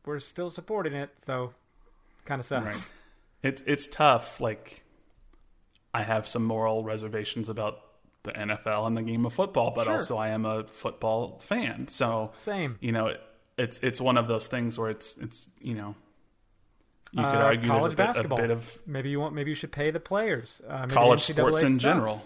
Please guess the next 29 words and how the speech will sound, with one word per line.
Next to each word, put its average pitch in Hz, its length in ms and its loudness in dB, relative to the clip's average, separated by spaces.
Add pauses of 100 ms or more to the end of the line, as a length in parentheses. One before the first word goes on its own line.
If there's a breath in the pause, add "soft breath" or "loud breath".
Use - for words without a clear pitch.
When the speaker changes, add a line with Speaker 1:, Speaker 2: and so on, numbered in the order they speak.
(120)
Speaker 1:
Yeah. 151 320 -2
Speaker 2:
Yeah. 113 320 -2 (240)
I - 80 0
mean, 127 140 6
my 127 100 6
first 139 320 2
true 139 160 -2
love 120 240 6
as 113 80 -2
a 110 60 -4
sports 120 320 -4
fan 110 180 -4
is - 80 -8
college 110 360 -6
football, - 560 -8
and 113 160 2
there's 110 120 -2
probably 123 400 2
no 117 240 4
more 117 160 6
corrupt, 113 500 0
well, 107 340 -6 (300)
outside 127 320 4
of 117 80 -2
fifa 120 540 -2
and 113 120 -2
maybe 117 200 -2
the 113 120 -4
Olympics, 113 580 -6